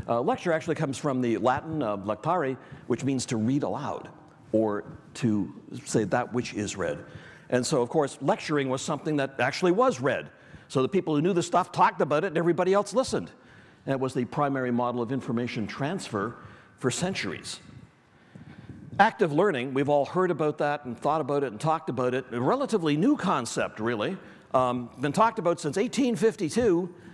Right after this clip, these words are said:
but, um, didn't really get popularized till the end of the twentieth century when people started saying, "Yeah, well, you gotta, you gotta do this stuff. You gotta think about this. You gotta use this a little bit more."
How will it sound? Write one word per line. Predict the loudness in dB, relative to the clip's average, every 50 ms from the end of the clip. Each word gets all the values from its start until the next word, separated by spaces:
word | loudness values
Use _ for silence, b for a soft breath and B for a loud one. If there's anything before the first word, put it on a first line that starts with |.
| B B B B 2
but, | 4 4 4 4 2
um, | 0 0 0 -2 -4
didn't | -4 -4 -2 -2 0
really | 0 0 0 0 -2
get | -2 -2
popularized | -2 -2 -4 -2 -2 -2 0 0 0 0 -2 -2
till | -4 -4
the | -4 -2
end | -2 -2 -2
of | -2
the | -2
twentieth | -2 -4 -4 -2 -2 -4
century | -2 -2 -4 -4 -4 -2 -4 -4 -4 -6 -12 B B B B B B B B B -4
when | -4 -2
people | -2 -2 -4 -2
started | -4 -2 -4 -2
saying, | -2 -2 -2
"Yeah, | 0
well, | 0 0
you | -2 0 -2
gotta, | -2 -2 -2 -2
you | -2 -2 -2
gotta | -2 -2
do | -2 -2 -2 -2
this | -4 -6
stuff. | -4 -4 -4 -4 -2 -2
You | -2
gotta | -2 -2
think | -4 -6 -6 -4 -4
about | -4 -4 -4 -6 -6
this. | -8 -10 -8 -10 -12 -16 B B B B B B B
You | -4 0
gotta | 0 2 2 0
use | 0 0 0 0 0
this | -2 -2 -2 -2 -4
a | -4
little | -4 -4 -6
bit | -6 -8 -10 -10 -10
more." | -10 -12 -12 -12 -14